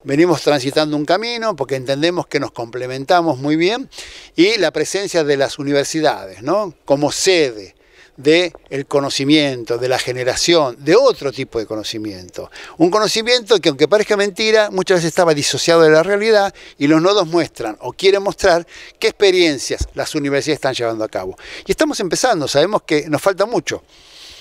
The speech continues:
porque la mirada de las universidades no ha estado en esto. Y experiencias nuevas,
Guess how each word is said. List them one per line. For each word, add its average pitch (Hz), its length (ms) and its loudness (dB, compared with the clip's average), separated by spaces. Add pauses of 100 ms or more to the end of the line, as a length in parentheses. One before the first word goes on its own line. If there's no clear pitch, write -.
(120)
porque 147 220 2
la 151 100 2
mirada 165 300 2
de 190 60 2
las 165 140 -2
universidades 147 460 0
no 151 60 -2
ha - 40 -2
estado 185 460 0 (180)
en 131 140 -10
esto. - 400 -10 (380)
Y 151 100 4
experiencias 143 560 0
nuevas, 170 640 2